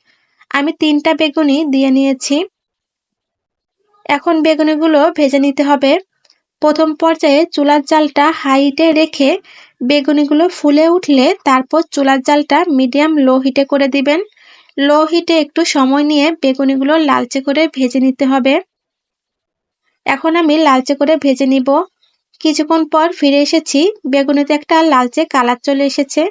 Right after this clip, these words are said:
আমি আর একটু ডিপ করে ভেজে নিব। এভাবে অল্প জালে একটু সময় নিয়ে ভেজে নিলে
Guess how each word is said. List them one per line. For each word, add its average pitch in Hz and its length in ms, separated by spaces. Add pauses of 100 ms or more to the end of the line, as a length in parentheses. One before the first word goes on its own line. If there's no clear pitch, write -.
(460)
আমি 294 200
আর 302 180
একটু 330 280
ডিপ 277 340
করে 302 240
ভেজে 277 300
নিব। 269 220 (800)
এভাবে 285 460
অল্প 277 260 (140)
জালে 311 360 (580)
একটু 277 300
সময় 277 400
নিয়ে 311 180
ভেজে 269 300
নিলে 294 280